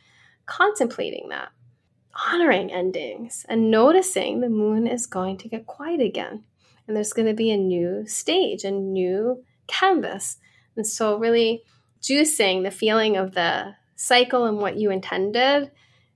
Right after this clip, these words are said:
and a lot of gratitude too, right? Because often when things end, relationships, lives, there's just such an overwhelming feeling of gratitude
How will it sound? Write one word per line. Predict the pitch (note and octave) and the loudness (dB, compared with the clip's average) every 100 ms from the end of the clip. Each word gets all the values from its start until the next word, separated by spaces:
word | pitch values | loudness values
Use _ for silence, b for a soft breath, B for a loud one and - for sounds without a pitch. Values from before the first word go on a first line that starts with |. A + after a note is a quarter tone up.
| - | -4
and | G#3+ | 0
a | G3+ | 0
lot | F#3+ F#3+ | 0 -2
of | F#3+ | -4
gratitude | - E3+ G3+ G3+ - - - | -2 0 0 -4 -6 -8 -6
too, | - G#3+ - G3 | -2 -2 -2 -6
right? | F#3 G3+ | -6 -6
Because | G3 G3 G#3 G#3 - _ _ - | -8 -4 -4 -4 -14 _ _ -2
often | A3 A#3 C#4 C4 | -2 0 4 4
when | A3+ G#3+ | 4 0
things | G3+ G3 G3 | 0 0 -2
end, | G3 F3 G3 A3+ | 0 2 2 0
relationships, | G3 F#3+ G3 G3+ A3 G#3 - G#3 G3 - - | -2 0 0 0 -2 -4 -6 -6 -6 -6 -8
lives, | F#3+ F#3+ G3+ G3+ G3 G3+ - b b b - | -4 -2 -2 -4 -8 -12 -18 b b b 0
there's | A#3+ A#3 | 2 2
just | A#3 A#3 - | 2 -2 2
such | C4 - - | 2 2 0
an | |
overwhelming | - G#3+ G#3+ G3 F#3 F#3 G3 F#3+ F#3 | 0 0 2 2 2 0 0 -2 -2
feeling | - F#3 F#3 G#3+ A3+ | -2 0 0 0 0
of | - - | -2 -8
gratitude | - F#3+ E3+ G#3+ A3 - E3+ - | -12 -10 -6 -4 -4 -6 -8 -10